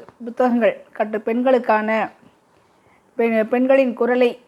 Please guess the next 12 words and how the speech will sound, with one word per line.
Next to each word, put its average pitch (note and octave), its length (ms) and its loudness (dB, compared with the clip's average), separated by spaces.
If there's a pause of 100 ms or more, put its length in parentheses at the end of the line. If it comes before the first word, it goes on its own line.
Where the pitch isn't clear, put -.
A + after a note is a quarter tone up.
(280)
அஹ், A3 380 -6
ஒலிக்கும் A3+ 380 -2
வண்ணம் G#3+ 380 -2 (300)
வெளியிட்டு A3 360 -2
வருகிறாங்க. G3+ 500 0 (400)
ஒவ்வொரு B3+ 720 4
வ-, A3+ 220 -4
நூலும் B3 320 -4
ஒவ்வொரு A#3+ 340 0
விதத்துல, A3 460 -2 (440)
அஹ், A3+ 140 -6
ஒவ்வொரு, A3+ 400 2